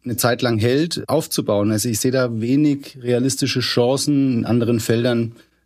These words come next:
eine wirklich tragfähige Altersvorsorge neben der gesetzlichen logischerweise, äh, aufzubauen, ja.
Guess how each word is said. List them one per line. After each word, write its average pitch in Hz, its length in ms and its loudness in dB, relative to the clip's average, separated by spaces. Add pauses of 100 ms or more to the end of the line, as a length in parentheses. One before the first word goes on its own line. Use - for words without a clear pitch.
eine 110 280 2
wirklich 120 380 0
tragfähige 117 540 0
Altersvorsorge 110 920 -2
neben 131 380 2
der 113 140 0
gesetzlichen 113 680 0
logischerweise, 110 800 2
äh, 95 160 0
aufzubauen, 87 600 -4
ja. 87 100 -8